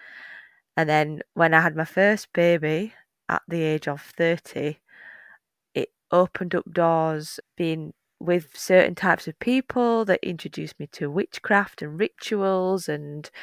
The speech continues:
celebration of being who I am, and allowing myself to wonder and be bewitched by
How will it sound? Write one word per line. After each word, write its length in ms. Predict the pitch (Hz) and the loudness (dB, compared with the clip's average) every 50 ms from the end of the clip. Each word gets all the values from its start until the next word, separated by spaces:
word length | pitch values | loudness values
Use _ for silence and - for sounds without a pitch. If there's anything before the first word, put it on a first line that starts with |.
| - - - - - - - _ _ _ _ | -18 -18 -16 -16 -16 -18 -20 _ _ _ _
celebration 960 | _ - - 208 196 202 190 160 - 175 180 180 180 190 - - - 175 165 | _ -4 2 2 6 6 4 4 6 8 10 10 10 8 6 -2 -4 -2 -2
of 200 | 160 151 147 - | -2 -4 -4 -4
being 280 | - 170 170 165 160 156 | -2 -2 -2 -2 -2 -6
who 180 | 147 160 151 | -6 -4 0
I 160 | 151 143 143 143 | 2 2 2 2
am, 500 | 156 170 175 175 170 165 165 170 165 156 | 4 4 4 4 4 2 0 0 -2 -4
and 180 | 156 151 151 - - - - - - - - - _ _ _ - - | -8 -8 -10 -12 -16 -20 -20 -20 -20 -20 -20 -20 _ _ _ -6 -4
allowing 320 | 180 175 175 175 170 165 | 2 4 6 6 6 4
myself 420 | 160 165 - - 170 165 165 160 - | 2 -2 -2 0 2 2 2 0 -4
to 180 | - - 170 156 | -8 -6 -6 -4
wonder 480 | 147 156 160 165 160 156 160 156 151 151 | -2 -2 -4 -2 -2 0 0 0 0 -2
and 240 | 151 151 147 147 | -4 -6 -10 -8
be 420 | - 156 151 151 151 147 147 147 - _ _ _ _ _ _ _ - | -6 -6 -4 -4 -6 -6 -8 -10 -12 _ _ _ _ _ _ _ -2
bewitched 920 | 156 151 147 143 143 - - _ _ - - - - - - - - - _ _ _ - | 0 0 2 0 -2 -2 -4 _ _ -14 -12 -10 -10 -10 -12 -16 -20 -20 _ _ _ -16
by 600 | - 160 - - 151 147 147 143 143 - - 151 | -14 -8 -2 0 0 2 2 0 0 -2 -6 -10